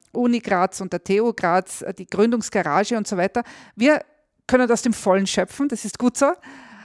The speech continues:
Aber in diesen Zielländern existieren solche, äh, Stellen eben nicht. Und Hochschulen haben da aber eine ganz, ganz wichtige Rolle,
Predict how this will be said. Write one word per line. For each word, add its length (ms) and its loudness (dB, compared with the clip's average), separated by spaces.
Aber 220 2
in 200 -4
diesen 280 -6
Zielländern 640 -2
existieren 600 -8
solche, 640 -6
äh, 200 -6
Stellen 300 -8
eben 160 -10
nicht. 400 -6
Und 180 -4
Hochschulen 500 2
haben 140 0
da 100 -2
aber 100 0
eine 120 -2
ganz, 300 -6
ganz 300 -8
wichtige 540 -4
Rolle, 520 0